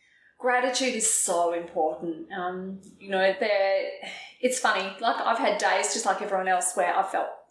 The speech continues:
really awful. You know, we all have those days when you're like, "Oh, God, it's so hard."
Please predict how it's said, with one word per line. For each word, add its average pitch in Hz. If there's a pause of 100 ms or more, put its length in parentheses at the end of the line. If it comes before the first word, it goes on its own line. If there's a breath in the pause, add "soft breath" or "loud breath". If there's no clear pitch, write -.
(260)
really 180
awful. -
You -
know, 190
we 214
all 220
have 220
those 185
days 175
when 180
you're 156
like, -
"Oh, - (100)
God, -
it's -
so -
hard." 120